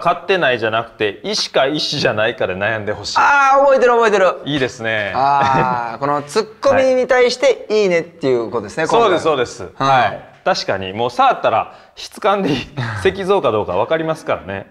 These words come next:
Speaker 2: いや、おっしゃる通り。
Speaker 1: おっしゃる通りなんです。
Speaker 2: えー、これは九百十五いいね。
Speaker 1: はい。
Speaker 2: ごちそうさまでした。
Speaker 1: それ何やったっけ？何のパロディやった？それ。<laughs> なんかのパロディなような気するけど。
Speaker 2: 思い出せよ。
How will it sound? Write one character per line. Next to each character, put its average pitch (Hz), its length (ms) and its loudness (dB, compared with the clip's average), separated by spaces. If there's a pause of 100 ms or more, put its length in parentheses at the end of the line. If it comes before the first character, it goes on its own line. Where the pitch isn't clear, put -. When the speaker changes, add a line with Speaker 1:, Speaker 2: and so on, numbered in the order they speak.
Speaker 2:
い - 40 0
や、 131 260 6
お 139 40 4
っ 151 40 0
し 147 140 -2
ゃ 156 60 4
る 147 80 0
通 123 180 2
り。 95 220 -6
Speaker 1:
お 160 80 0
っ 185 40 -2
し - 200 -2
ゃ 214 60 4
る 190 80 2
通 151 180 -2
り 147 60 -2
な 120 80 -6
ん 87 80 -12
で 82 60 -18
す。 110 100 -6
Speaker 2:
え 110 100 0
ー、 110 60 -6
こ 135 80 2
れ 135 60 4
は 131 80 4
九 165 380 4
百 113 440 -4
十 147 280 0
五 151 220 4
い 147 200 0
い 127 40 -2
ね。 180 260 0
Speaker 1:
は 110 120 0
い。 85 180 -12
Speaker 2:
ご 131 140 -2
ち - 40 -6
そ 120 40 -12
う - 20 -10
さ 131 80 -2
ま 123 60 -2
で 110 80 -4
し - 40 -6
た。 - 200 -4
Speaker 1:
そ 240 100 0
れ 175 60 2
何 143 80 2
や 233 60 2
っ 240 40 0
た - 60 2
っ - 80 -2
け？ 95 340 -6 (1500)
何 127 260 -2
の 175 120 0
パ 220 120 2
ロ 381 140 2
デ 135 80 -4
ィ - 20 -2
や 101 80 -2
っ - 40 -12
た？ 95 140 -6
そ 90 140 -12
れ。 80 80 -16 (760)
<laughs> - 760 -20
な 131 160 -2
ん 254 80 -4
か - 100 2
の 139 100 4
パ 156 140 2
ロ 165 120 4
デ 123 80 -2
ィ 113 60 0
な 101 120 -2
よ 110 140 0
う - 20 -4
な 95 80 -4
気 104 180 -4
す - 100 -8
る 92 80 -4
け - 60 -2
ど。 165 80 4
Speaker 2:
思 190 140 6
い - 20 6
出 190 120 4
せ 165 100 2
よ。 147 400 4